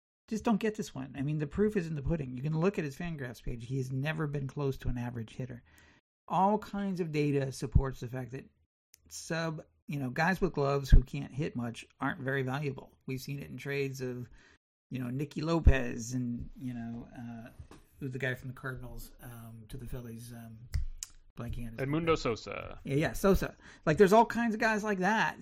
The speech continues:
Speaker 1: that basically just get thrown around the league, you know, and just, like, you know, they're up and down, they're, they get traded a lot, they get D F A'd a lot. There's not a whole lot of value because there's so many of them, and they're sort of interchangeable.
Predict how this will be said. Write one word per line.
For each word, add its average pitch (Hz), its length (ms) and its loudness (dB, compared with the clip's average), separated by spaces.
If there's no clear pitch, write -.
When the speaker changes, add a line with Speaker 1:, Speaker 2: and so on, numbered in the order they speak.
Speaker 1:
that 151 160 -2
basically 180 220 2
just 151 120 -2
get 147 160 0
thrown 156 280 -2
around 160 260 -2
the 151 80 -4
league, 139 560 0
you 127 220 0
know, 127 260 -2
and 131 220 -2
just, 127 180 -6
like, 123 180 -6
you 131 280 -6
know, 123 160 -6
they're 131 180 -4
up 135 140 -6
and 131 80 -4
down, 131 420 -2
they're, 123 260 -6
they 120 200 -8
get 123 160 -6
traded 147 280 -4
a 139 40 -2
lot, 139 180 -4
they 135 80 -10
get 113 100 -10
D 120 140 -6
F 131 140 -8
A'd 147 140 -4
a 143 40 -2
lot. 143 260 -2
There's 156 120 -4
not 220 140 2
a 220 40 2
whole 214 160 4
lot 214 120 -2
of 180 60 -4
value 185 240 0
because 147 240 -6
there's 143 140 -6
so 175 120 -2
many 165 380 0
of 113 160 -6
them, 120 260 -4
and 135 120 0
they're 135 80 2
sort 160 180 10
of 147 100 2
interchangeable. 143 720 -4